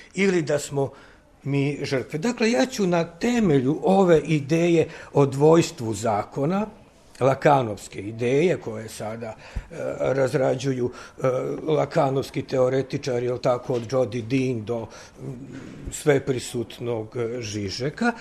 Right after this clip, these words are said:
pokušati da razradim na primeru, ukratko, samo tri velika filozofa, dakle, Hegela, koji zlo vidi kao dinamičku formu subjektivnosti, dakle, zatim na zlo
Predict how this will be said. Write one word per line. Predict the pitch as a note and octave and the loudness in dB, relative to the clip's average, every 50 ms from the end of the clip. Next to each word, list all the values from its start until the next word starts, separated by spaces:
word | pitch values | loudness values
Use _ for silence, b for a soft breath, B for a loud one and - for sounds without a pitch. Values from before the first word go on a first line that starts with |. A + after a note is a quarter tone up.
| B B B B - - | B B B B -8 -4
pokušati | A#3 B3 - - - C#4 - - G3+ F3+ F3 - E3 | -2 -2 -2 0 0 -2 0 0 -2 -4 -2 -2 -6
da | D3 D3+ D3 D3+ D3+ D3+ | 0 4 4 4 4 4
razradim | D3 D#3+ F3+ G3 G#3+ A3 A3 A#3 B3 A#3 G3+ D#3+ D#3+ F#3 D#3+ D#3 D3+ D3 | 0 0 0 0 -2 -2 -2 -2 -2 -2 -2 -2 -2 -2 -2 -2 -2 0
na | D3 D3 C#3+ | 0 -2 -2
primeru, | C#3+ - E3 F#3 G3+ G#3 G#3+ G#3+ G3+ F#3+ D#3 B B B B B B | -2 -4 -2 -2 0 0 2 2 4 2 2 B B B B B B
ukratko, | - G3 D3+ - - G#2+ F#2+ - - - G#2+ | 4 4 4 4 2 -2 -4 -4 -6 -8 -8
samo | - - D3+ F#3+ G#3+ G#3+ F3 | -2 0 0 2 4 2 2
tri | - - F3 E3+ D3 | 2 2 4 4 4
velika | C3+ C#3 C3+ A2+ A2 A2 - A2+ F#2+ | 6 4 4 4 2 0 -4 -6 -8
filozofa, | - - G2+ G#2+ G#2+ C3 E3 E3+ G#3+ A#3+ G#3+ - G3+ D#3+ | -6 -8 -8 -2 0 0 0 0 0 -2 0 0 0 2
dakle, | D3+ D3 C#3+ C#3 - C#3 B2 B B B B B B - | 2 2 0 2 0 0 -2 B B B B B B 2
Hegela, | D3+ C#3 D#3 F3 E3 A#3 A#3 G3+ D#3 | 4 4 4 4 4 4 4 4 4
koji | D3+ - F3 F3 E3 C#3 | 2 4 4 4 4 4
zlo | - F3 E3 C#3+ | 6 6 6 6
vidi | C3+ D3 D3+ C#3 C3 C#3 | 8 6 2 2 2 -4
kao | C#3 - D3 C#3+ C3+ | 0 2 4 4 4
dinamičku | A#2 C#3+ C#3 C3 B2+ C3 C3 C3 - - C3 | 4 2 0 0 0 0 -2 -2 -4 -4 -8
formu | - - C#3 B2 A#2+ A#2+ A#2+ A#2 A2+ G#2+ G#2 B B B B B B B B | -4 0 2 4 4 2 2 -2 -4 -6 -6 B B B B B B B B
subjektivnosti, | - - C3+ B2+ A2+ G#2 G#2+ G#2 - - - C3+ A#2 B2+ C3 C3 F3 G3+ A3 G#3+ A3 - - B3+ B3 B3 - - _ - - B B B B B B B B B B | -10 -2 0 0 0 2 0 -2 -4 -2 -2 0 2 2 2 2 2 0 0 0 -2 -4 -4 -4 -4 -4 -6 -14 _ -20 -20 B B B B B B B B B B
dakle, | - D#3 E3+ E3 E3+ E3+ E3 E3 D#3+ D#3+ D#3+ D3+ D3 D3+ | 2 4 4 4 6 6 6 8 8 6 6 2 0 -2
zatim | F3 D#3+ D3 E3+ E3+ E3 - - F3 E3+ D#3+ D#3 | -4 0 2 2 2 2 2 4 4 6 6 6
na | D#3 D3+ D3+ D#3+ D#3+ | 6 6 6 4 4
zlo | A#2+ D#3 F#3 G#3 G#3+ G3+ C#3+ - - | 0 -2 2 4 6 6 6 4 2